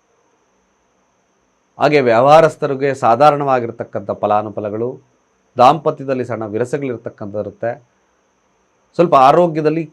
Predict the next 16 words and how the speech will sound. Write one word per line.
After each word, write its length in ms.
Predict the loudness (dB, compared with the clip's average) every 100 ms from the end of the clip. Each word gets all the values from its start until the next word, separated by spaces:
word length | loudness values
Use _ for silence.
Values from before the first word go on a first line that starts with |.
| -4
ಕೊಂಚ 320 | -2 -2 -4
ಚೇತರಿಕೆಯನ್ನು 840 | -4 -2 -2 -2 -4 -4 -6 -6 -10
ಕಾಣ್ತೀರ 360 | -12 -10 -8
ಬಿಟ್ರೆ 480 | -8 -6 -2 -4 -6 -2
ಸಾಧಾರಣವಾಗಿರ್ತಕ್ಕಂಥ 1120 | 2 6 4 4 -2 -4 -6 -14 -16 -16 -12
ವಾರ 260 | -8 -8 -8
ಕುಂಭರಾಶಿಯವ್ರಿಗೆ. 800 | -10 -14 -16 -20 _ _ _ _ _ _ _ _ _ _ _ _ _ _ _ _ _ _ _ _ _ -4
ಕೊನೆಯದಾಗಿ 420 | 2 4 4 4
ಮೀನರಾಶಿ. 640 | -2 -4 -8 -14 -20 _ _ _ _ _ _ _ _ _ _ _ _ _ _
ಮೀನರಾಶಿಯವ್ರಿಗೆ 1300 | -4 -2 0 2 4 4 2 -2 -2 -2 -6 -8 -14 _ _ _ _ -4
ಈ 80 | 2
ವಾರದ 340 | 4 4 0
ಫಲಾಫಲ 460 | 0 0 0 0 -6
ಹೇಗಿರ್ತಕ್ಕಂಥದ್ದು 800 | -6 -10 -16 -20 -20 -20 -20 _ _ _ _ _ _ _ _ -10
ನೋಡಿ. 140 | -4 -2
ಮೀನರಾಶಿಗೆ 1160 | 0 0 2 2 2 -4 -4 -2 -2 -4 -12